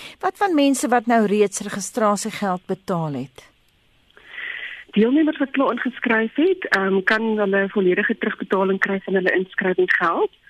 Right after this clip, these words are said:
Speaker 2: of hulle kan dit ook aan 'n liefdadigheid skenk. Ons het twee liefdadigheidsorganisasies gekies. Ehm, so ek dink daarom dit sal die hartepers bly maak, want ek weet in die verlede was daar wedlope wat nie,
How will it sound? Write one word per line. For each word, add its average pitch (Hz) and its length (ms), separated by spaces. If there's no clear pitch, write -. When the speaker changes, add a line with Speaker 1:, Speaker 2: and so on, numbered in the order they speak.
Speaker 2:
of 226 160
hulle 220 160
kan 208 180
dit 208 180
ook 214 320
aan 190 240
'n 185 80
liefdadigheid 185 840
skenk. 208 400
Ons 185 120
het 185 140
twee 196 140
liefdadigheidsorganisasies 180 1500
gekies. 196 420
Ehm, 190 300
so - 80
ek 220 120
dink 294 140
daarom 208 260
dit 190 180
sal 220 160
die 190 100
hartepers 180 600
bly 180 200
maak, 196 240
want 190 140
ek 190 100
weet 190 180
in 202 60
die 208 180
verlede 175 240
was 165 240
daar 190 120
wedlope 180 420
wat 170 180
nie, 196 320